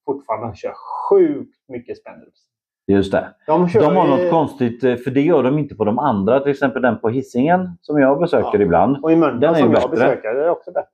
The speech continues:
Speaker 1: Men, men jo, men
Speaker 2: Ja.
Speaker 1: de kör mycket Visby.
Speaker 2: Ja, det är det. Det är det faktiskt. Men,
Speaker 1: Ja.
Speaker 2: men det finns mycket svensk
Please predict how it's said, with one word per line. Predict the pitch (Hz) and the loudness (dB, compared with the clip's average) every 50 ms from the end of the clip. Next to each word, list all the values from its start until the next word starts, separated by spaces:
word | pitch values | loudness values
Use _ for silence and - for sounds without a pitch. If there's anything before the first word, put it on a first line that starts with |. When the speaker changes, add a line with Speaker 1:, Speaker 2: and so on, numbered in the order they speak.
| _ _ _ - | _ _ _ -2
Speaker 1:
Men, | 165 190 214 214 | -2 0 2 2
men | 208 208 214 | 4 6 6
jo, | 214 214 226 220 214 | 6 6 4 4 2
men | 220 170 | 0 2
Speaker 2:
Ja. | 160 160 | 2 4
Speaker 1:
de | 165 180 | 4 4
kör | 196 170 | 4 2
mycket | 185 202 196 - 147 131 | 2 0 -2 -4 -6 -6
Visby. | 156 156 139 - - - _ _ - - _ _ _ _ _ _ _ _ _ | -6 -8 -8 -12 -16 -20 _ _ -20 -20 _ _ _ _ _ _ _ _ _
Speaker 2:
Ja, | - 131 123 120 117 117 113 113 113 110 | -2 2 4 4 6 6 4 4 4 2
det | 120 117 110 | 2 2 2
är | 98 | 2
det. | 90 92 95 | 0 0 0
Det | 104 120 113 | 0 2 2
är | 107 98 | 2 2
det | 92 87 | 0 -2
faktiskt. | - 107 98 - 98 90 - - | -4 -6 -6 -6 -8 -10 -6 -2
Men, | 127 139 143 | 0 2 2
Speaker 1:
Ja. | 156 160 | 2 2
Speaker 2:
men | 160 160 | 2 2
det | 170 - | 2 0
finns | - - 180 175 160 143 - 143 | 0 2 2 2 2 2 0 0
mycket | 147 135 - - - 98 92 95 | 0 0 0 -2 -2 -2 -2 0
svensk | - 104 95 80 - - - | 0 -2 -2 -2 -4 -12 -20